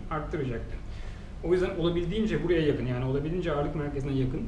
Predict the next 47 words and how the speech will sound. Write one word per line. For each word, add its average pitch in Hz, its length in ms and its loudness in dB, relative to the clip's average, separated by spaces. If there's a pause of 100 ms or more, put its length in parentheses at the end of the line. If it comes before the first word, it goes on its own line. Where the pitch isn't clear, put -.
(400)
bir 151 60 -6
yandan 175 300 0
da 170 160 0
buradaki 180 280 0
hacmi 165 360 -2
en 175 380 -4
iyi, 151 280 -4
en 165 160 -2
verimli 151 280 0
şekilde 135 300 -2 (100)
kullanan 160 380 0
bir 185 200 -4
depo 175 240 -4
tasarımı 113 440 -4 (200)
düşündüm 185 420 -4
ve 185 80 -2
üç - 240 -8
dört 190 180 -4
farklı 165 260 -2
geometrik 165 440 -2
şekil 156 280 -6 (140)
tasarladım 113 460 -4 (100)
Fusion 120 200 -2
üç 113 140 -4
yüz 113 80 -6
altmışta. 190 520 -4 (460)
Tabii 160 380 2
bu 160 60 6
arada 160 200 2
tüm 180 240 0
bunların, 160 300 2
yani 131 140 2
bu 131 100 0
hava 143 180 0
kanallarını 143 480 0
da 135 120 0
Fusion 139 240 -2
üç 135 120 -2
yüz 139 100 -4
altmışta 147 340 -4
modellemiş 131 540 2
olmamın 143 300 0
burada 143 140 -2
çok - 220 -6
büyük - 180 -6
katkısı 135 380 -4
oldu. 113 280 -2